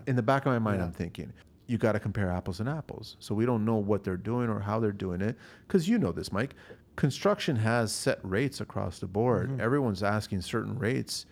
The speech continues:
Speaker 1: So your numbers should be pretty close to everybody. And at that point, the client should be asking or deciding based on how they feel regarding the contractor that they wanna hire.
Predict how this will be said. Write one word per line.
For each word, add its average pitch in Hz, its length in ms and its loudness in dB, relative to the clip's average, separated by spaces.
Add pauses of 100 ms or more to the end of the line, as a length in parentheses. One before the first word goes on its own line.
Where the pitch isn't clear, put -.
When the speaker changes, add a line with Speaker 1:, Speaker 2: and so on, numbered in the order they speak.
(280)
Speaker 1:
So 120 560 4
your 110 160 4
numbers 147 400 4
should - 440 2
be 170 120 2
pretty 120 280 2
close 131 360 0
to 113 100 2
everybody. 92 640 -2
And 117 140 0
at 113 160 0
that 160 200 0
point, 117 380 0
the 120 60 -4
client 117 320 0
should 104 120 -6
be 104 100 0
asking 101 540 -2 (360)
or 117 120 4 (240)
deciding 101 840 0 (640)
based 104 320 0
on 101 160 2
how 98 160 2
they 95 160 0
feel - 400 -4 (180)
regarding 90 460 -2
the 87 80 -4
contractor 92 480 -4
that 92 120 -10
they 92 120 -4
wanna 90 240 -2
hire. 127 320 -4